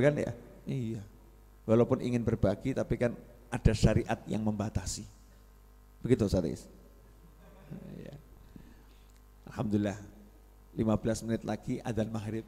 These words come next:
Ya, lima belas menit lagi insya Allah berkumandang adzan maghrib.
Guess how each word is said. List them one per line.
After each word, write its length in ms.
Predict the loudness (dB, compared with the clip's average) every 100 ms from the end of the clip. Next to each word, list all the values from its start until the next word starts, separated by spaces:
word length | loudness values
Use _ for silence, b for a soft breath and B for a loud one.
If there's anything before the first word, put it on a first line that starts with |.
| -14 -20 -20 -20 -20 -20 -20 -8
Ya, 240 | -2 -2 -4 -16 -20 -20 -20 -12
lima 240 | -2 2 2
belas 320 | 2 -2 -2
menit 160 | -6 -2
lagi 320 | -2 0 0
insya 240 | 0 2
Allah 320 | 2 0 -2 -8 -20 -12 -2
berkumandang 640 | -2 0 -2 0 0 0
adzan 400 | 2 6 4 2 -12 -20 -20 -6
maghrib. 320 | -6 -4 -8